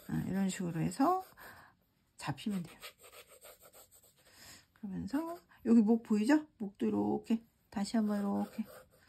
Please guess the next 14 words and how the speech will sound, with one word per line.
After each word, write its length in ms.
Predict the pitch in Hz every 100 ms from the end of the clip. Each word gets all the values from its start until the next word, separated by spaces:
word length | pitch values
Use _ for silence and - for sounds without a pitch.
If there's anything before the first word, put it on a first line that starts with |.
| - - - _
목이 280 | 208 214 220
이렇게 500 | 220 233 233 233 208
나올 200 | 175 180
것 140 | 185
같아요. 260 | 160 - 175 - 190
음, 140 | 175 - -
이런 220 | 175 170
식으로. 260 | 175 175 165 - - -
여기 160 | 214 220
좀 140 | 226
어둠이죠, 500 | 175 185 233 202 185
목은. 580 | 165 165 165 175 262 349
그러면 240 | - 160
이렇게 300 | - 160 -